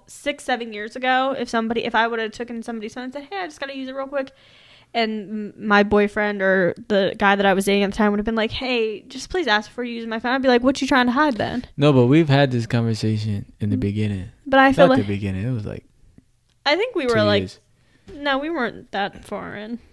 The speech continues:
Speaker 2: Uh, yeah, like a year and a half. Had to be.
Speaker 1: It was, yeah, I think, it, but I, yeah, it was probably, like, a year and into our relationship, and, you know, I had just a lot of distrust in men, just period.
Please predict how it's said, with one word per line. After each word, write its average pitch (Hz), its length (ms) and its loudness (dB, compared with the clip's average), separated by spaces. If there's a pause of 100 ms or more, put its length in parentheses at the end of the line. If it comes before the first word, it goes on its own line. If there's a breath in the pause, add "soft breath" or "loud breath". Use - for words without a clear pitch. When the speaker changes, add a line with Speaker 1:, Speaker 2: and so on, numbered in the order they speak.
(240)
Speaker 2:
Uh, 127 80 -6 (160)
yeah, 185 440 -6
like 135 160 -2
a 107 40 -6
year 104 180 -6
and 101 80 -8
a 98 40 -8
half. 95 240 -8 (340)
Had 175 220 -2
to 127 60 -2
be. 101 360 -8
Speaker 1:
It 311 100 -4
was, 381 260 2
yeah, 359 220 6
I 254 120 10
think, 370 180 6
it, 247 120 2
but - 80 0
I, 320 100 6
yeah, 262 320 8
it 226 60 8
was 311 120 2
probably, 320 260 6
like, 247 180 8
a 247 60 6
year 208 420 8
and 208 320 4
into 233 360 2
our 180 180 8
relationship, 208 760 4
and, 196 200 4 (600 loud breath)
you - 140 4
know, 165 440 0 (800)
I 262 140 12
had 285 260 8
just 220 140 -6
a 233 60 0
lot 208 180 2
of 202 60 -4
distrust 202 460 -2
in 214 140 -2
men, 196 300 -2
just - 220 -12
period. 208 520 2